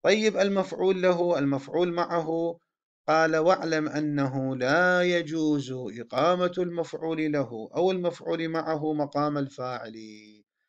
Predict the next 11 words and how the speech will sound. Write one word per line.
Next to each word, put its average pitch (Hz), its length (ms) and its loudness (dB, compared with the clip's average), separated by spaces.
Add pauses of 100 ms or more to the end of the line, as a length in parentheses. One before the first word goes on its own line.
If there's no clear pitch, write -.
(340)
لأنه 170 460 0
المفعول 143 600 0
له 151 300 0
يدل 147 400 0
على 135 220 -2
التعليل، 165 680 -2 (400)
والمفعول 180 680 2
معه 170 480 0
يكون 156 420 -4
دائمًا 185 540 0
مع 147 560 -2